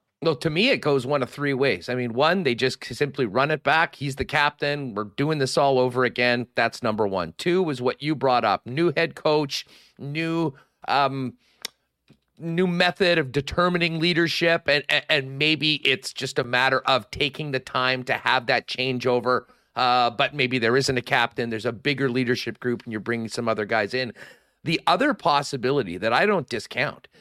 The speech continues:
because I think there's probably been a lot of soul searching by Blake Wheeler over the course of the last little while, especially when it seemed apparent that he wasn't gonna be moving on, um, that maybe he proactively steps away from the captaincy, thinking it might be a good thing for the team.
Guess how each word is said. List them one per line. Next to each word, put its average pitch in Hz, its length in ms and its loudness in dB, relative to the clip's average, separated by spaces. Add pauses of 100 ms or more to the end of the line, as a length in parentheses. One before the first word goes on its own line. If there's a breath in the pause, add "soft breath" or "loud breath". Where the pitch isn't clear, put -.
(140)
because 139 220 -2
I 247 100 2
think 415 240 0
there's 175 180 2
probably 165 340 2
been 135 220 -2
a 214 60 2
lot 147 180 2
of 107 80 -6
soul 117 280 -2
searching 104 420 -6
by 101 140 0
Blake 104 280 -4
Wheeler 101 240 -2
over 95 140 -2
the 95 80 -6
course 101 300 -4
of - 40 -20
the 104 80 -6
last 101 340 0
little 104 200 -4
while, 104 200 2
especially 185 440 -2
when 151 180 -4
it - 120 -10
seemed 143 280 -6
apparent 131 440 -2
that 113 120 -2
he 117 120 -8
wasn't 117 340 -2
gonna 120 200 -2
be 104 140 -8
moving 107 360 -6
on, 131 300 0 (640 soft breath)
um, 135 300 -2 (320 soft breath)
that 165 200 -2
maybe 190 360 0
he 214 380 -2
proactively 165 880 0
steps - 380 -4
away 156 320 0
from 233 180 -4
the 135 80 -2
captaincy, 120 640 -2
thinking 139 320 -6
it 131 140 -6
might 139 200 0
be 131 120 -4
a 120 60 0
good 131 240 -2
thing 131 180 -2
for 120 120 -6
the 104 100 -8
team. 208 400 -2